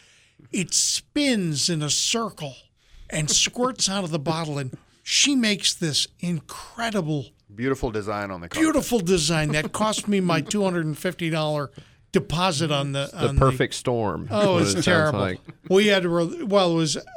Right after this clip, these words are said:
Speaker 1: we left it there and had to replace the carpet when we moved out of the apartment. Is there a,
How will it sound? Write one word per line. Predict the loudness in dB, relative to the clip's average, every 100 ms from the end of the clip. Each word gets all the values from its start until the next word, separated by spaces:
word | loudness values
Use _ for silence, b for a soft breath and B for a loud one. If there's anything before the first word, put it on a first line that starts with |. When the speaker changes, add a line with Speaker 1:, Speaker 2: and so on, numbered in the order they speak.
| -12
Speaker 1:
we | -4 0 2
left | 4 2 2 0
it | -2
there | -2 -2 0
and | 0
had | -2 -4
to | -4
replace | -4 -4 -6
the | -6 -8
carpet | -4 -4 -4 -12 b b b _
when | 0 2 2
we | 0
moved | 2 0 0
out | -2 -2
of | -4
the | -6
apartment. | -6 -10 -10 -12 -18 _ _ _ _
Is | 0 4
there | 4 4
a, | 2 -2